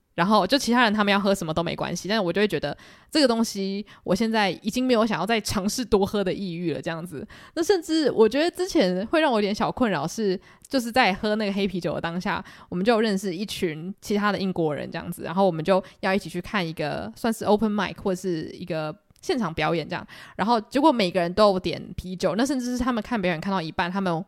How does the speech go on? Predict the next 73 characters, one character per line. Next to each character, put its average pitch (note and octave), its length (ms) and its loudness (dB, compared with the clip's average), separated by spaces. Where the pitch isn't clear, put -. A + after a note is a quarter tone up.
发 G#3+ 100 0
现 A3 160 2
酒 F3+ 120 2
没 D3+ 160 -2
有 E3+ 120 0
了， D3+ 100 -4
他 F3+ 120 -2
们 F#3 100 0
还 - 160 -8
会 G3+ 140 4
再 G#3+ 100 2
赶 D#3 120 -2
快 F3 80 2
冲 F#3 160 -4
去 G3 120 -4
买， E3 240 -8
这 - 80 -8
样 E3+ 140 -6
就 F3+ 80 -6
是 A3 160 -4
酒 F3+ 180 0
是 F#3+ 120 -6
必 G#3+ 180 -4
需 E3+ 200 -4
品。 C#3 160 -12
然 D#3 100 -8
后 G#3+ 220 2
我 G#3 120 -2
就 A#3+ 80 0
说 B3+ 400 2
：“好， D#3 240 -4
那 A3 120 0
我 E3+ 100 0
就 F3+ 100 -2
喝 F3+ 180 -2
一 E3 100 -2
杯。” - 220 -10
但 A#3+ 100 0
是 A#3 200 -4
那 D4 120 -2
一 D#4 140 2
杯 B3 180 0
黑 A#3+ 180 -2
啤 F3+ 180 -4
酒 F3 140 0
我 D#3+ 80 0
喝 A3+ 260 2
完 F3+ 160 4
之 E3+ 80 0
后， F3+ 180 4
我 E3 140 2
就 G#3 120 2
说 F#3+ 300 4
：“我 F3+ 100 0
觉 G3 100 -2
得 G#3+ 60 2
有 G3+ 140 2
一 F#3+ 40 0
点 D#3+ 280 -2
晕 F3+ 180 0
了， F3+ 80 -2
我 E3 120 -2
觉 E3 100 -4
得 E3 60 0
不 - 140 -6
用 D#3 200 -4
了。” D#3 80 -14
然 G#3 80 -4
后 A3 40 -6
他 D#4+ 100 0
们 D#4+ 60 0
就 D#4 80 2
说 D#4+ 260 0